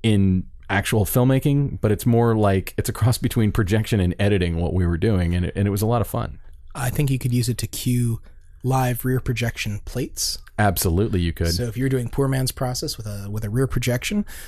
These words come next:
Speaker 2: uh, you could definitely cue certain, uh, events that might happen, or, you know, certain moments, uh, behind, uh, action, which to me seems like that would be a great way you could have something possibly running on a loop, I'm guessing,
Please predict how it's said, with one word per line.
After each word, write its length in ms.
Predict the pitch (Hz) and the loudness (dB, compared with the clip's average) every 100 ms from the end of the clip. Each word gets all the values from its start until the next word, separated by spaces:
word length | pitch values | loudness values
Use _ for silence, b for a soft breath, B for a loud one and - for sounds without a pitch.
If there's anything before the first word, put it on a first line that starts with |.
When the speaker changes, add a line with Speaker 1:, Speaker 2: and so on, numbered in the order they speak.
| B - | B -4
Speaker 2:
uh, 160 | 104 101 | 0 0
you 100 | 110 | 0
could 160 | 113 | -2
definitely 640 | 127 - 120 117 110 107 - - | -2 -2 -2 -2 -2 -4 -8 -10
cue 400 | - 151 131 123 | -4 0 2 2
certain, 840 | - - 127 - 120 113 107 107 - - - - | 2 2 0 -2 -4 -4 -4 -4 -8 -16 -18 -14
uh, 320 | - - - - - | -14 -14 -14 -14 -4
events 560 | 131 117 110 120 160 - | -2 0 0 0 0 0
that 140 | 117 | -2
might 220 | 127 123 | -2 -4
happen, 420 | - 185 196 233 - b b b | -2 -2 -2 -6 -8 b b b
or, 500 | 90 107 101 101 104 | -4 -2 -2 -2 -4
you 100 | 113 | -4
know, 140 | 104 90 | -4 -2
certain 340 | 139 131 117 | -2 -2 -2
moments, 460 | 117 113 143 - 143 | -2 -2 -2 -2 -2
uh, 200 | 127 120 | 0 -2
behind, 520 | 117 120 117 117 113 | -2 -2 -2 -2 -2
uh, 240 | 101 98 - | -4 -4 -6
action, 380 | 104 104 - 175 | -6 -4 -2 -2
which 220 | 123 - B B B B - | -2 -4 B B B B -10
to 120 | - | -2
me 160 | 120 156 | 0 0
seems 300 | - 104 98 | 0 -2 -4
like 200 | 87 - | -8 -8
that 240 | 95 - | -8 -6
would 160 | 110 113 | -6 -4
be 120 | 104 | -4
a 40 | 95 | -4
great 220 | 117 117 | -2 -2
way 140 | 110 | -2
you 100 | 107 | -4
could 120 | 107 | -4
have 120 | 110 - | -2 -2
something 260 | - 107 | -2 -2
possibly 380 | 101 98 - 107 | -2 -2 -2 -2
running 240 | 110 123 | -2 -2
on 100 | 117 | -2
a 60 | 98 | -4
loop, 340 | 92 110 - 175 | -2 -2 -2 -2
I'm 140 | 165 | 0
guessing, 400 | 170 165 214 | 0 0 -2